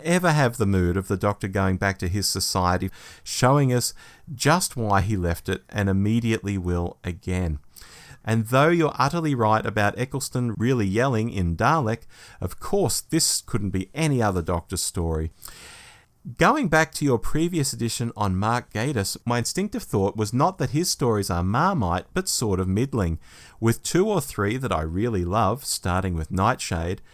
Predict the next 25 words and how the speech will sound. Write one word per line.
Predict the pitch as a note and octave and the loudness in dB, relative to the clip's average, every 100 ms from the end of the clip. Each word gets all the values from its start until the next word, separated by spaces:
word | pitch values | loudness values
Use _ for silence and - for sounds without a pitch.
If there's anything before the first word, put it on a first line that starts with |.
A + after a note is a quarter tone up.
| - - | -20 -12
and | G#3+ A3 | -8 -6
most | G3+ G#3 - | -4 -4 -4
of | G3+ | -4
them | G3+ F3+ | -4 -6
just | - A#2 A#2+ - | -4 -4 -4 -2
okay. | G#2+ G2 G#2 G2 D#2+ - - - - | -2 -2 -4 -2 -4 -8 -18 -20 -14
Then | G2 C#3+ C#4 | 0 2 4
you | D4 A3 | 2 2
immediately | E3 F#3+ F#3 D#3 D3 | 2 2 0 0 4
proved | - F3 F3 | 4 4 0
me | D#3+ D3 | -2 0
wrong | D3 A#2+ F2 | 2 2 0
by | A2 A2 | 2 2
wildly | G#2+ A#2 F3+ F#3+ D3+ | 2 -2 -2 -4 -6
disagreeing | C#3 C#3+ A#2+ A#2 C3 A#2+ A2 | -6 -6 -6 -4 -2 -2 -2
on | G2+ A2 B2+ | -4 -4 -2
even | D#3+ D#3+ | -4 -4
the | A#2 | -4
ones | A2+ A#2+ A#2+ | -4 -4 -4
I | A#2+ | -6
thought | - A2+ C3 | -2 -2 -2
were | C3+ | -2
his | B2+ D3 | -2 -2
obvious | B2 A2+ C3+ D3 D3 | -2 -4 -2 -4 -2
heights. | D3+ F#3 A#2 - | 0 0 -2 -10